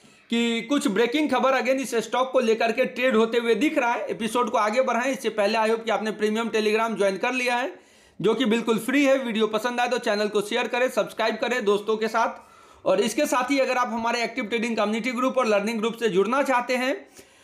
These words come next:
तो आप डिस्क्रिप्शन के लिंक से अकाउंट ओपन कर सकते हैं। यहाँ देखेंगे टाटा टेक्नोलॉजी आईपीओ के न्यूज़। आज से कुछ समय पहले, लगभग फिफ्टीन ट्वेंटी डेज पहले ट्रेंड होते हुए दिखा था। Again यही न्यूज़ ट्रेंड होते हुए दिख रहा है और ये जो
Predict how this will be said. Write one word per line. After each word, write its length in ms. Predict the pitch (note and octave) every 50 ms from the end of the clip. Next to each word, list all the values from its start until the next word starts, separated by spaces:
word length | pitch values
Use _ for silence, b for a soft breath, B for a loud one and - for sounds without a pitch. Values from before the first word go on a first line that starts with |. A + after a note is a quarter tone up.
| B B _ -
तो 460 | A3+ A3 A3 A3 A3 A3+ A3 - - -
आप 280 | G3 A3+ - - A3+
डिस्क्रिप्शन 520 | F#3+ G#3+ A#3 A3+ - C4 - - C#4 C4+ C4
के 80 | B3
लिंक 260 | B3 A#3 B3 C4+ C#4 -
से 100 | - B3+
अकाउंट 300 | A3+ B3+ B3 B3 A3+ A#3
ओपन 240 | A3+ A3+ A#3 A3+
कर 140 | G3+ A3+ G3
सकते 320 | E3+ - D3+ - - - C#3+
हैं। 60 | D3+
यहाँ 240 | F#3+ A3 B3 C#4+ B3+
देखेंगे 340 | C4+ C4 C4+ C4+ B3+ C#4
टाटा 320 | C#4+ - A3+ G3+ F#3+ A#3 A#3+
टेक्नोलॉजी 580 | - - G#3+ - G#3 A3 A3 G#3+ G#3+ G3+ A#3
आईपीओ 440 | A#3+ G#3+ G#3 F#3+ - F#3 A3+ B3+ C#4+
के 120 | C#4 C#4 B3+
न्यूज़। 280 | A#3 A#3 B3+ C#4 - - - b b b b b b b -
आज 140 | A3 C4+ C#4+
से 160 | - D#4 D4+
कुछ 220 | - C#4+ D4 C#4+ -
समय 200 | C4 B3+ B3+ B3
पहले, 260 | B3 A#3+ A#3 B3 C4+
लगभग 300 | C#4 B3 A3+ A3 B3 A#3
फिफ्टीन 360 | - A#3 A3 A3 B3+ B3+ A#3+
ट्वेंटी 300 | - A3+ G#3 G#3 A3+ B3
डेज 260 | G3+ A#3 A#3 - -
पहले 240 | A3+ G3+ G3+ A#3 A#3
ट्रेंड 300 | A#3 - A3 A3+ A#3+ A3
होते 200 | G3+ G#3 G#3 G#3+
हुए 160 | G#3+ A3 G#3+
दिखा 280 | F3 F#3+ F#3+ - B3+ C4
था। 380 | C4 C4+ C4 C4 D#4+ F4+ B B B B B B B -
Again 220 | G#3+ A#3+ B3+ D4+ D4+
यही 280 | C#4+ A#3+ A#3 B3 C#4
न्यूज़ 300 | C4+ C4 C#4 C#4+ A3+ -
ट्रेंड 220 | - B3+ C4 C4 A#3+
होते 220 | A#3+ A#3+ A#3+ B3+
हुए 160 | B3 A#3+ A#3+
दिख 220 | A3+ D4 D#4+ D#4 C#4+
रहा 120 | B3+ B3+
है 60 | C#4
और 80 | D4+ C#4
ये 180 | A#3+ C4+ D4
जो 420 | C4+ C#4+ D4+ D#4 D4+ C4+ - -